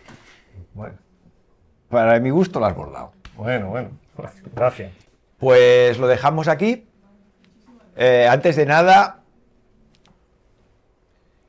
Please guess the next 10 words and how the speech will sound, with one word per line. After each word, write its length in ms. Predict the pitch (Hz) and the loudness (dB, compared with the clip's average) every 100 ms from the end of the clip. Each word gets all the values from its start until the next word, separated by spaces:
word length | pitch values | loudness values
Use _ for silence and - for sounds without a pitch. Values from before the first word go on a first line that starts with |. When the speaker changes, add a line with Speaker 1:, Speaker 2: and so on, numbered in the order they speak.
| _ - - | _ -14 -6
Speaker 2:
a 300 | 110 101 101 | -2 -2 -2
los 180 | 104 | -4
que 80 | 104 | -6
estáis 320 | 98 120 117 | -6 -6 -4
ahí, 340 | 135 143 151 147 | -4 -2 -2 -2
a 100 | 117 | -2
los 160 | 110 | -4
que 80 | - | -8
estáis 240 | 95 117 117 | -8 -8 -8
aquí, 560 | 120 131 135 139 - | -8 -6 -6 -8 -12